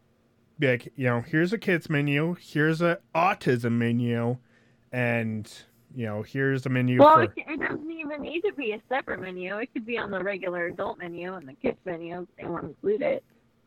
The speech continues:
Speaker 1: I mean, like, what, what, like, one of the
Speaker 2: <laughs>
Speaker 1: suggestions in the comments was to, um, let 'em know that you're willing to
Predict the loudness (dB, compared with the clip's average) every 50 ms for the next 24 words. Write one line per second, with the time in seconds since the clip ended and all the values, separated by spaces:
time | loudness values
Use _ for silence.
0 | _ _ _ _ _ _ _ _ _ _ _ _ 0 2 2 4 4 4 2 2
1 | 2 0 0 0 0 0 2 4 6 6 6 4 2 2 2 2 2 0 -2 0
2 | 2 2 2 0 -2 -10 -6 0 2 4 4 6 6 8 8 8 6 4 4 4
3 | 4 4 6 6 4 4 4 0 -2 -4 -2 0 0 0 0 0 -2 -2 -6 -10
4 | -20 _ _ _ -14 -8 -4 -4 -4 -4 -6 -14 -16 -18 -18 -20 -16 -10 -6 -4
5 | -4 -4 0 0 2 2 2 2 0 -2 -2 -4 -6 -10 -14 -20 -20 _ _ _
6 | _ _ _ _ _ _ _ _ _ _ _ -20 -20 -20 -20 _ _ -12 -10 -10
7 | -10 -10 -14 -20 -20 _ _ -6 -2 0 2 2 0 -2 -6 -4 -2 0 0 0
8 | 0 -2 -2 -2 -2 -4 -6 -8 -10 -12 -14 _ _ _ _ _ _ _ _ _
9 | _ _ _ _ _ _ _ _ _ _ _ _ _ _ _ _ _ -4 0 2
10 | 2 2 4 2 2 4 4 4 4 4 2 0 0 2 2 2 2 2 2 2
11 | 2 2 0 -2 -4